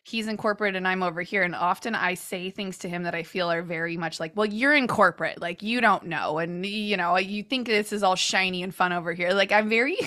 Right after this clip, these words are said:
<laughs> negative about it, as if he doesn't work hard too. And I think there's a point where, because it's, I mean, it's only been a year and a half that we've been dating, but the intention is to have a long-term relationship and get married. So, you know, it's like, how do both of our careers align to the point where we're both working with the same common things in,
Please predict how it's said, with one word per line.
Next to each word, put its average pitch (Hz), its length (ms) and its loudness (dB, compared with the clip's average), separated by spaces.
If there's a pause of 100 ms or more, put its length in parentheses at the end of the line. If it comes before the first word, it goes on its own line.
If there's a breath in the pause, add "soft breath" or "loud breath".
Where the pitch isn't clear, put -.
<laughs> - 200 -20
negative 208 500 0
about 208 400 4
it, 226 120 6
as 196 200 4
if 220 140 0
he 320 140 -2
doesn't 220 360 -2
work 202 240 0
hard 208 320 6
too. 190 320 2 (380 loud breath)
And 233 200 6
I 220 140 4
think 226 200 0
there's 233 180 2
a 220 80 4
point 202 480 0
where, 180 320 4
because 196 440 0
it's, 196 240 -2
I 202 60 2
mean, 190 140 0
it's 180 120 -2
only 190 120 4
been 180 160 0
a - 20 0
year 175 180 0
and 180 80 0
a 180 40 2
half 175 180 2
that 170 80 0
we've 175 140 0
been 170 140 -2
dating, 185 340 0
but 175 220 2 (180 soft breath)
the 233 80 6
intention 226 420 4
is 262 200 4
to 262 140 6
have 190 140 6
a 180 60 -4
long-term 175 640 0
relationship 170 500 -2
and 165 140 -2
get 165 160 0
married. 165 320 -4
So, 175 240 4 (340 loud breath)
you 220 80 2
know, 196 160 6
it's 202 140 2
like, 190 220 4 (120)
how 254 200 6
do 254 440 0
both 208 240 2
of 202 100 -4
our 185 120 4
careers 180 520 -2
align 185 440 2
to - 80 -10
the 180 100 -2
point 175 240 -2
where 175 140 2
we're 175 140 -2
both 180 280 0
working 175 320 -2
with 170 140 -4
the 175 60 -6
same 175 220 -4
common 165 300 -2
things 165 320 -6
in, 156 340 -4